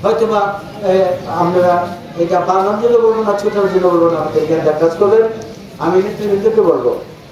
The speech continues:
যে আপনারা দুটো লোক দিয়ে দেখেন, খেদমতের জন্য খাদেম, যারা ছাত্রলীগ বলবে যে এটা এভাবে না, এইভাবে, এইভাবে না, এইভাবে, আমাদেরকে যেন ডিরেকশন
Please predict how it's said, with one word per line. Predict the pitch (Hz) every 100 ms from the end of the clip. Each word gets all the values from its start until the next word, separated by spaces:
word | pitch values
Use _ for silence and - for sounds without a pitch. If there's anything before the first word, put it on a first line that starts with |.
| -
যে | 170
আপনারা | 160 170 180
দুটো | 196 175
লোক | 175 180 170
দিয়ে | 165
দেখেন, | 139 123 127 - - - - - - - -
খেদমতের | 190 190 196 185 170
জন্য | 165 165 160
খাদেম, | 180 180 165 - - - 175
যারা | 175 175 170 - -
ছাত্রলীগ | 202 202 196 165 - 185
বলবে | 185 175
যে | 165
এটা | 165
এভাবে | 165 165 175 185
না, | 196 175
এইভাবে, | 170 180 180
এইভাবে | 170 170 180
না, |
এইভাবে, | 170 170 180 226 - - -
আমাদেরকে | 175 208 196 175
যেন | 170 165 160 160 190
ডিরেকশন | 175 170 165